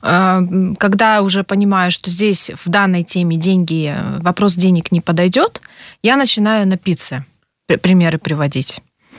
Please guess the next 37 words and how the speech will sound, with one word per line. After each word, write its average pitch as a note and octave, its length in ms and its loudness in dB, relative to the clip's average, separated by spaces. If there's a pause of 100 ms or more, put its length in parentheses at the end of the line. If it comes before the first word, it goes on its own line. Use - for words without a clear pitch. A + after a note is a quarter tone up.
(220)
Допустим, E3 520 0
там, C#3+ 420 -4
мы G3 160 4
там E3+ 180 2
скинулись F3+ 540 0
на E3 100 -2
пиццу, C#4 640 0
у E3+ 120 -2
этого E3 360 -2
там D#3 220 -2
человека E3 540 0
было D3+ 260 -4
пятьсот D#4 400 0
сомов, C4+ 400 -2
у F3 40 -4
того E3 280 -2
тысяча, B3+ 580 -2 (320)
мы A3+ 120 4
скинулись G3+ 500 0
одинаковое F3+ 560 -2
количество, D4 680 0
но B3+ 280 0 (280)
при A#3+ 100 4
этом A#3+ 260 2
кто-то G#3+ 360 -2
остался F#3 480 -2
в - 100 -14
плюсе G3 400 0
еще, F4+ 220 -2
да, D#4 140 0
у A4+ 100 -2
него D#4 160 0
остались C4 460 0
деньги, A3+ 320 0
у G3+ 80 -2
кого-то B3 420 0
нет. F3 260 0